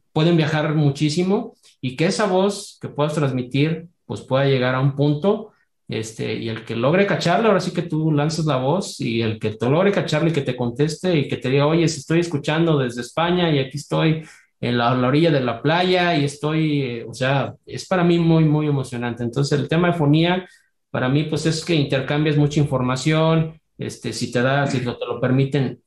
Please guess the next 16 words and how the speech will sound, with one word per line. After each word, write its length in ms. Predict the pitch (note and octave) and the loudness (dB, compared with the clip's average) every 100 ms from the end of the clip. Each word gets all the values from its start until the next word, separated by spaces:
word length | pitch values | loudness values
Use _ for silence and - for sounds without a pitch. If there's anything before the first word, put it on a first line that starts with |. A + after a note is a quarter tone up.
| - | -10
eh, 120 | C3+ | -6
eh, 280 | A#2 A2+ A#2+ | -4 -4 -2
a 60 | A2+ | -2
lo 100 | A2+ | -4
mejor 320 | A2 B2 B2+ | -2 0 0
hablar 280 | B2+ B2+ C3 | 0 0 0
un 100 | C3 | -2
poco 300 | C3 C3+ B2 | -2 0 0
más 540 | B2 C3 C3+ - _ | 0 0 -4 -10 _
de 100 | B2 | -6
tu 140 | B2 A#2+ | -4 -4
ciudad 240 | B2 A#2 | -2 0
donde 240 | A#2+ A2 A2 | 0 0 0
vives, 920 | C#3 C#3+ C3+ C3+ C3 B2+ - - _ _ | 2 2 2 2 0 -2 -8 -18 _ _
este, 760 | - A2 A2 - G#2+ G#2+ A2 - _ - - | -4 -4 -4 -6 -4 -2 -6 -12 _ -20 -8
eh, 520 | A#2+ A2+ A2 A2 A2 | -6 -4 -2 -4 -8